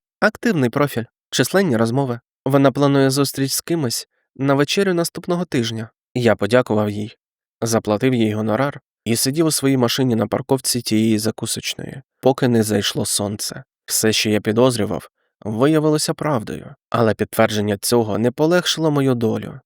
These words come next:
Насправді стало тільки гірше, тому що це означало, що жінка, яку я любив, вибрала найжорстокіший можливий спосіб покинути мене.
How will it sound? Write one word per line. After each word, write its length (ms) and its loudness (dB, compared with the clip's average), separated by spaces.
Насправді 580 0
стало 320 2
тільки 380 0
гірше, 640 -4
тому 160 -2
що 140 0
це 140 0
означало, 480 2
що 180 -4
жінка, 380 0
яку 260 -2
я 120 2
любив, 460 -2
вибрала 500 4
найжорстокіший 1040 2
можливий 400 0
спосіб 540 -4
покинути 600 -4
мене. 300 -8